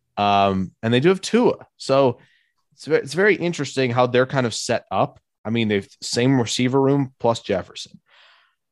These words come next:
Even though Samuel is there, I don't like the idea of not having J C Jackson. So my thought process was, "Oh, maybe Booth will be there."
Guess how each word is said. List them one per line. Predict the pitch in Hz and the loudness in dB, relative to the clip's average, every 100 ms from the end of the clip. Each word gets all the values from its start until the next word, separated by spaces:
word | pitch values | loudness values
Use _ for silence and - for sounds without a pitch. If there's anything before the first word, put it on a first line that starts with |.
| _ _ _ _ _ _ _ - | _ _ _ _ _ _ _ -2
Even | 175 240 | 2 4
though | 247 | 4
Samuel | 196 - 151 135 151 139 | 4 2 2 4 2 2
is | 131 110 | 0 -4
there, | 101 98 101 151 - - | 0 2 2 0 -4 -10
I | - 120 | -4 -2
don't | 107 127 113 | 0 0 2
like | 127 123 | 0 2
the | 123 | 0
idea | 113 110 110 | 0 -2 -2
of | 98 | -2
not | 101 95 - | -4 -6 -6
having | 104 101 98 90 | -6 -2 -2 -2
J | 95 | -4
C | 92 67 | -4 -8
Jackson. | - 50 - - - _ _ _ _ _ _ - | -12 -14 -16 -20 -20 _ _ _ _ _ _ -12
So | - 117 110 110 110 | -2 2 4 4 4
my | 160 | 2
thought | 240 131 101 | 2 0 0
process | 98 95 101 107 170 - - | -2 -2 -2 -2 -4 -6 -14
was, | - 104 104 104 - | -4 0 2 0 0
"Oh, | 165 | 2
maybe | 135 117 135 | 4 2 0
Booth | 143 196 196 | 0 2 2
will | 120 | 0
be | 98 92 | -2 -2
there." | 95 120 | -2 -2